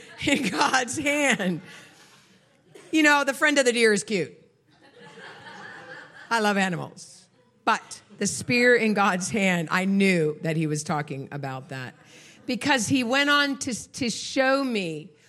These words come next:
what it looks like across the world when the people of God stand and take their rightful place. We are an arsenal of weaponry, and you know what the choice of weaponry,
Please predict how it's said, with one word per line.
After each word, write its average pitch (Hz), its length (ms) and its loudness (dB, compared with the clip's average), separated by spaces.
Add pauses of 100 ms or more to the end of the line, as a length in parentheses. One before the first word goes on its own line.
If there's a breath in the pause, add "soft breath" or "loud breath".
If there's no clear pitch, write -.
(120)
what 220 220 2
it 220 140 -4
looks 233 360 -4
like 202 240 -4
across 196 500 -4
the 202 100 -8
world 185 460 -6 (200 soft breath)
when 196 160 -6
the 190 100 -4
people 202 400 -10
of 170 140 -8
God 185 320 -2
stand 208 540 -2
and 180 120 -4
take 185 300 -6
their 170 160 -2
rightful 185 460 -4
place. 190 440 -4 (220 loud breath)
We 262 240 0
are 226 240 -2
an 208 160 -2 (100)
arsenal 247 760 0
of 196 180 -2
weaponry, 190 680 -2
and 175 100 -2
you 185 100 -2
know 202 220 2
what 269 220 -2
the - 80 -2
choice 254 600 -4
of 202 140 -2
weaponry, 254 840 -2